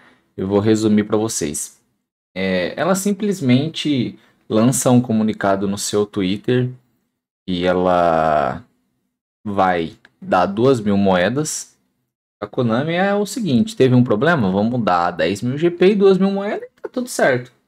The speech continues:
Ah, não teve o, o eFootball, não tem problema, dá quinhentas moedas que tá resolvido. Ah, mas vocês prometeram isso, aquilo não teve. Ah, dá dez mil G P que tá certo.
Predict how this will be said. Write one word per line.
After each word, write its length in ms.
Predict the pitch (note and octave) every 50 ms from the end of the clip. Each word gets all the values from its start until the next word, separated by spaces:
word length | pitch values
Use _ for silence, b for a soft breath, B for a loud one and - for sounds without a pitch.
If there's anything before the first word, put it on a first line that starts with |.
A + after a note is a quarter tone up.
| _ _ _ _ _ _ _ _ _ _ _
Ah, 280 | B3 C4+ C#4 D4+ D4 C4+
não 200 | B3+ B3 B3 G#3
teve 400 | - A#3+ A#3+ B3 A#3 A3 A#3 A#3+
o, 120 | A#3 G#3 - _ _ _ _ _ _
o 80 | G3+
eFootball, 680 | G#3+ G3+ G3 - - A3 A3 G#3 - C#3 A2+ E2+ E2+
não 60 | - D#3+
tem 140 | A3 A3+
problema, 420 | A3 C#4+ C4 G3 D#3+ C3 A#2 G#2+ G2+
dá 560 | G2+ G#2 A2 B2+ D3 C#3+ C3 G#2 F2+ F#2 - _
quinhentas 320 | - A#2+ B2 B2 B2+ A#2+ A2+
moedas 320 | A#2 A#2 C3 C#3+ E3+ E3
que 60 | -
tá 80 | - E3
resolvido. 420 | E3+ E3 F3 C#3+ A2 G2 F#2 - B B B B B B -
Ah, 300 | A#3 B3+ C4+ C#4 C#4 C4
mas 540 | B3 B3 B3 A#3 A3 F#3 F#3+ - - b b b b _
vocês 320 | F3 F3 - G#3 G#3+ G#3
prometeram 520 | - G#3+ G#3+ G#3 G#3+ G#3 G#3 G#3+ G#3 G3 G3+
isso, 240 | G#3 G#3+ G3+ - G3+
aquilo 220 | F#3+ - G#3 G#3
não 80 | G#3 F#3+
teve. 240 | F#3+ E3+ E3 E3+
Ah, 140 | F#3 F#3+ F3+
dá 200 | D3 B2 C3 C#3+
dez 280 | D3 D3 D#3+ D#3 D3+ C#3
mil 120 | C#3+ D3
G 140 | C#3 C3+ C3
P 160 | C3 C3+ C3+
que 60 | C3
tá 100 | - E3+
certo. 340 | D#3+ - D3+ A#2+ G#2 G#2 -